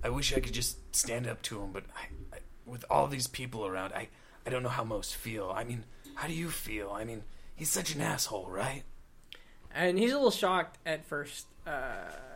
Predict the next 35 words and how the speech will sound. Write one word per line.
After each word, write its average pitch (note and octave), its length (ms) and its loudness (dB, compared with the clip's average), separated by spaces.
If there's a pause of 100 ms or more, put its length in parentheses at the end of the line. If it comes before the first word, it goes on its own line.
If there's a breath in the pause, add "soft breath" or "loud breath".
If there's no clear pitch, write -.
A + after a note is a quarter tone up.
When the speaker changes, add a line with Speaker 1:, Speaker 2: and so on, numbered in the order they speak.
(120)
Speaker 2:
'cause F#3+ 140 -6
he G3+ 60 4
hasn't D3+ 160 0
got C#3 180 -2
to C3+ 60 -10
know, C#3 460 -2 (140)
you F#3+ 60 -6
haven't F#3+ 160 4
got F3+ 120 4
to D#3+ 40 -2
know D#3+ 120 4
a - 20 6
lot C3+ 100 2
of - 60 -10
people. C#3 320 -8 (280 loud breath)
Speaker 1:
Hmm. B2 80 -6 (200)
Speaker 2:
But, D3+ 320 8
uh, D3 380 4 (120)
he G#3+ 140 -6
takes D#3+ 380 -6
to - 100 -10
you B2+ 100 -4
and D#3 140 -6
he C3 80 -10
says, C3+ 400 -6 (880 soft breath)
"Well, A3+ 340 10
I G3 60 4
mean, G#3+ 240 6
it, A3 240 6 (340 loud breath)
on C3+ 300 -8
one E3+ 120 6
hand, E3+ 380 6
it's D#3+ 160 -8
a C3+ 60 -6
shame. F3 560 4